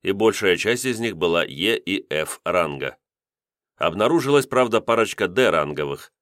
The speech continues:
но, похоже, они сами были не рады этому – так как остальные на них посмотрели очень недобро. Осталось не так много тех, кто еще не прошел через проверку приборами местных ученых, и я был среди них.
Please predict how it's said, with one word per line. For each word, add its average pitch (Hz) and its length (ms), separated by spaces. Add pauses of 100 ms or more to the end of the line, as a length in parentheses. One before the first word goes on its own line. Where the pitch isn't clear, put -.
(160)
но, 127 180
похоже, 123 500
они 110 260
сами 95 320
были 87 260
не 85 120
рады 82 260
этому – 76 460 (360)
так 98 160
как - 260
остальные 101 500
на 98 100
них 95 180
посмотрели 87 680
очень 85 360
недобро. 80 480 (880)
Осталось 147 560
не 127 100
так 120 260
много 98 360
тех, 117 260
кто - 160
еще 98 240
не 92 80
прошел 90 440
через 82 260
проверку 85 440
приборами 80 680
местных 82 460
ученых, 101 520 (400)
и 82 120
я 90 460
был 90 280
среди 110 380
них. 78 360